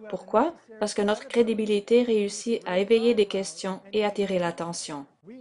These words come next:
Nous devons mettre les banderoles, les D V D et les brochures entre les mains des vrais héros du mouvement pour la vérité sur le onze septembre. Les gens qui disséminent la vérité dans la rue.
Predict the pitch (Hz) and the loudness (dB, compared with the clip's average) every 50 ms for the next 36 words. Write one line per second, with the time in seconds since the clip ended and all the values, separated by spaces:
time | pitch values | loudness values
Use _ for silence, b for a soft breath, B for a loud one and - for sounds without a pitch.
0 | 240 233 247 240 226 247 254 233 247 240 254 262 254 262 285 294 285 - 277 262 | -18 -8 -2 0 2 4 4 4 4 4 4 4 4 4 2 0 -2 -2 -2 -2
1 | 240 - 240 240 240 233 220 220 240 254 262 269 269 254 233 226 226 233 233 220 | 0 0 0 2 2 0 0 0 0 0 2 2 2 2 2 2 2 2 2 4
2 | 226 226 220 240 262 262 254 226 226 233 226 220 - 220 220 214 - - - 247 | 2 2 2 2 2 2 4 4 2 0 0 -2 -4 -4 -4 -4 -4 -2 0 2
3 | 247 247 247 - - 247 254 247 - 247 233 226 214 214 214 220 220 214 208 202 | 2 0 -2 -2 -2 0 0 0 0 0 2 2 2 2 0 0 -2 0 0 -2
4 | 196 190 - 233 240 247 - 202 190 190 - 202 190 190 185 - - 190 190 190 | -2 -2 -2 -2 -2 0 0 -2 -4 -4 -2 -4 -4 -4 -4 -6 -4 -4 -4 -4
5 | 190 190 190 202 208 214 214 - - 208 208 190 208 208 202 208 208 202 240 240 | -4 -4 -4 -2 -4 -4 -4 -4 -4 -4 -4 -2 -4 -4 -2 -4 -4 -2 -2 -2
6 | 233 - 226 214 202 202 - - 185 190 190 - - 180 175 - - - 170 165 | -2 -2 -4 -4 -4 -4 -4 -4 -6 -6 -6 -6 -6 -6 -6 -6 -8 -8 -8 -8
7 | 165 170 160 - _ 170 202 233 247 254 254 247 233 226 - 233 226 214 214 254 | -8 -10 -12 -14 _ -20 -18 -18 -18 -18 -20 -20 -20 -4 0 2 2 4 4 2
8 | 285 277 285 254 220 240 240 240 - - 240 226 233 247 247 240 233 214 202 208 | 0 0 0 -2 -2 -2 -4 -4 0 0 2 4 4 4 4 4 4 2 0 0
9 | 208 208 208 202 - 240 240 220 220 208 202 190 190 185 180 170 160 156 | -2 -2 -2 -2 0 -2 0 0 0 -2 0 -2 -4 -4 -4 -6 -6 -8